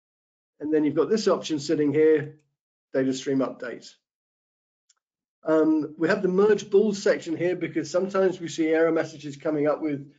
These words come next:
unknown bulls and things like that. And if you had two or three different bulls at this point, you can actually merge them.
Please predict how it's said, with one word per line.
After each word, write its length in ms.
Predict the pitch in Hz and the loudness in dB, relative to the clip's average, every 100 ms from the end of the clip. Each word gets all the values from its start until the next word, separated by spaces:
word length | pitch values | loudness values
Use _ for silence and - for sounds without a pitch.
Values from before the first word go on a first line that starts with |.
| _ _ - | _ _ -8
unknown 380 | 170 165 160 156 | -2 2 4 4
bulls 340 | 160 160 151 | 4 4 2
and 100 | 151 | -2
things 200 | 165 139 | -2 0
like 200 | 147 143 | 0 0
that. 220 | 147 143 | 2 0
And 100 | 143 | -2
if 80 | 143 | -4
you 60 | 151 | -2
had 140 | 147 | -4
two 160 | - 160 | -2 -2
or 40 | |
three 220 | 139 175 | 0 0
different 280 | 170 175 151 | 0 0 -2
bulls 320 | 143 165 147 | -2 -2 -2
at 120 | 143 143 | -4 -6
this 140 | 151 | -6
point, 260 | - 151 143 | -2 -2 -2
you 80 | |
can 180 | 143 143 | -2 -2
actually 300 | 135 - 139 | -2 -4 -2
merge 320 | 147 160 165 | 2 2 2
them. 400 | 180 196 233 - | 2 0 0 -6